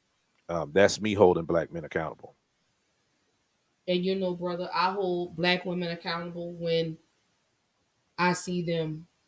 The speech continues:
Speaker 2: using their children as pawns.
Speaker 1: Mm-hmm.
Speaker 2: You know, my neighbor, for example,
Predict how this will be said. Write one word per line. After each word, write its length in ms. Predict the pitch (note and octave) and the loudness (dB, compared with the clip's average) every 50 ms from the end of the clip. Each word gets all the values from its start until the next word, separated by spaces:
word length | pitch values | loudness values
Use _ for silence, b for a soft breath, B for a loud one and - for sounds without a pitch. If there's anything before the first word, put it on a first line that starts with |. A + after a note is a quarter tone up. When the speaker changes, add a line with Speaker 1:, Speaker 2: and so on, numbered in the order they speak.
| _ - | _ -6
Speaker 2:
using 420 | D#3 F#3 G3 F#3+ F3+ F#3 E3+ E3+ | -4 -2 0 0 0 0 -2 0
their 120 | E3 D#3+ | -2 -2
children 420 | D#3 - - F#3+ F3 E3 E3 E3 D#3 | -2 -2 -4 -4 -4 -4 -4 -4 -6
as 180 | D3+ D3 C#3+ | -6 -6 -8
pawns. 840 | - - - - E3 D#3 C3+ B2 - _ _ _ _ - - - - _ _ _ _ _ _ - | -10 -14 -12 -10 -8 -8 -8 -10 -14 _ _ _ _ -16 -16 -16 -16 _ _ _ _ _ _ -20
Speaker 1:
Mm-hmm. 140 | F2+ F2 F#2 F2+ _ _ _ _ _ _ _ _ _ _ _ _ _ | -20 -18 -20 -20 _ _ _ _ _ _ _ _ _ _ _ _ _
Speaker 2:
You 160 | D3 D#3 D#3+ | -2 0 0
know, 340 | D#3+ D#3 D3+ C#3+ C#3 C#3 D#3 - _ _ _ _ _ _ _ _ _ _ _ _ _ - | 0 0 -2 -4 -6 -6 -10 -12 _ _ _ _ _ _ _ _ _ _ _ _ _ -8
my 220 | D#3+ F3 E3+ E3+ | -4 -4 -2 -2
neighbor, 640 | E3+ E3 E3 E3 E3+ F3 D#3 D3+ D#3+ E3 E3 - - - _ _ _ _ _ _ _ _ _ _ _ - | -2 -2 -2 0 0 -2 -2 -4 -8 -12 -12 -14 -16 -20 _ _ _ _ _ _ _ _ _ _ _ -8
for 220 | - F3+ E3+ E3 | -4 -2 -2 -2
example, 640 | D#3 D3 C#3+ C3+ D#3+ D#3+ D#3 D3 C#3 - - - - | -2 -4 -6 -8 -8 -8 -8 -8 -10 -12 -16 -20 -20